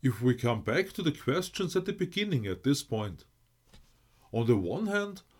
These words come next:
motivation is certainly necessary to change a habit or to learn anew.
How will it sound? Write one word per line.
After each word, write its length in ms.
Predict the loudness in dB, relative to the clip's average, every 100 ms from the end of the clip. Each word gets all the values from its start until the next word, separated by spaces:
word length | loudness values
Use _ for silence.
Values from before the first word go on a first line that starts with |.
| _ -4
motivation 680 | 0 4 4 4 2 2 0
is 120 | 0
certainly 500 | 2 2 4 4 2
necessary 800 | 2 0 0 -2 2 2 4 2 -2 -8
to 80 | -6
change 360 | 2 4 4 2
a 80 | 0
habit 500 | 0 6 6 6 0 _ _ 2
or 180 | 6 6
to 80 | 6
learn 480 | 6 8 6 4 -6 -6
anew. 400 | -2 -2 -2